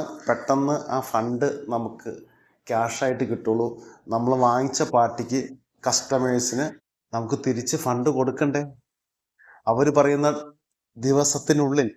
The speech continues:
അല്ലെങ്കിൽ മുപ്പത് ദിവസം ആണെങ്കിൽ മുപ്പത് ദിവസം, അല്ലെങ്കിൽ അറുപത് ദിവസം, ഇനി അതല്ല തൊണ്ണൂറ് ദിവസമാണെങ്കിൽ അതിനുള്ളിൽ ഫണ്ട് കൊടുക്കേണ്ടി വരില്ലേ? അപ്പൊ ഫണ്ട് മാനേജ്മെന്റ്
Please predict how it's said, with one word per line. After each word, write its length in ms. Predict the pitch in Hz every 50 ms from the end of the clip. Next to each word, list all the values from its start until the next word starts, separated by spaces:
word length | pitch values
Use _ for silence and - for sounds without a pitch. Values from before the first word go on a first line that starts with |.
| -
അല്ലെങ്കിൽ 280 | - - 127 131 135 139 127
മുപ്പത് 280 | 120 127 147 147 147 143 139
ദിവസം 260 | 139 135 - - 135
ആണെങ്കിൽ 240 | 131 131 135 131 117
മുപ്പത് 240 | - - 139 131 143
ദിവസം, 320 | 147 147 - - 160 127 95 - - - - _ _ _ _ _ _ _ _ _ _ -
അല്ലെങ്കിൽ 280 | 110 120 131 147 151 135 123
അറുപത് 300 | 120 123 135 147 160 156 151
ദിവസം, 340 | 151 147 147 - - 160 135 - - - - _ _ _ _ _ _ _ _ _ _ _ 131
ഇനി 100 | 139 147
അതല്ല 280 | 147 135 151 151 147 147 - 135
തൊണ്ണൂറ് 340 | 131 127 139 147 160 170 170
ദിവസമാണെങ്കിൽ 560 | 170 165 160 160 165 156 156 160 160 147 135 135
അതിനുള്ളിൽ 440 | 139 170 170 175 180 196 208 175 131 - _ _ _ _ _ _ _ _ _ _ _ _ _ _ _ _ _ _ _ _ _ _ _ - - - - - - -
ഫണ്ട് 360 | - - 123 117 120 123 147
കൊടുക്കേണ്ടി 560 | 170 170 156 151 139 - - 156 160 165 165 175
വരില്ലേ? 360 | 170 165 151 156 156 165 160 165 - - - _ - - - - - -
അപ്പൊ 160 | - - 165 165 - -
ഫണ്ട് 340 | 143 139 151 160 180 - 226 208
മാനേജ്മെന്റ് 760 | 196 170 160 156 156 151 147 147 147 143 147 143 135 143 156